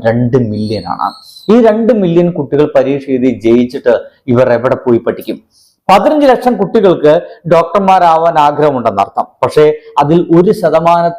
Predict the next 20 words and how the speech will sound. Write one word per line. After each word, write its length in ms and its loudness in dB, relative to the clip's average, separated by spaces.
മാത്രമാണ് 760 0
അതിൽ 200 -2
കിട്ടുന്നത്. 380 -2
എന്ന് 120 4
വെച്ചാൽ 200 -4
പതിനഞ്ച് 400 2
പേര് 420 0
ജയിച്ചു 320 0
കഴിഞ്ഞാൽ 340 2
അതിൽ 180 2
ഒരാൾക്ക് 480 0
മാത്രമാണ് 560 0
ഒരു 120 2
ഗവൺമെന്റ് 560 0
കോളേജിൽ 500 0
പഠിച്ച് 460 -2
ഡോക്ടറായിട്ട് 560 0
പുറത്തേക്ക് 460 -4
ഇറങ്ങാൻ 260 -2
സാധിക്കത്തുള്ളൂ. 720 0